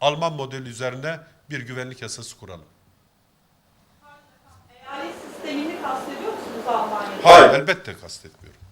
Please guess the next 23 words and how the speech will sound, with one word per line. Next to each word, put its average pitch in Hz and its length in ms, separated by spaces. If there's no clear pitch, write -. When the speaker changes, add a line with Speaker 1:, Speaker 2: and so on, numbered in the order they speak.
Speaker 1:
Hani 139 220
kendileri 135 500
diyorlar 180 380
ya 131 100
işte 123 240
Alman 127 340
modeli, 120 480
sürekli 143 520
referans 135 480
gösteriyor-, 123 600
gösteriyorlar. 120 640
Değerli 156 240
arkadaşlar, 143 600
Alman 180 420
polisi, 117 500
İngiliz 165 480
polisi, 123 520
Fransız, 170 800
Amerikan 165 520
polisi 143 360
iktidar 156 420
polisi 131 380
değildir. 95 340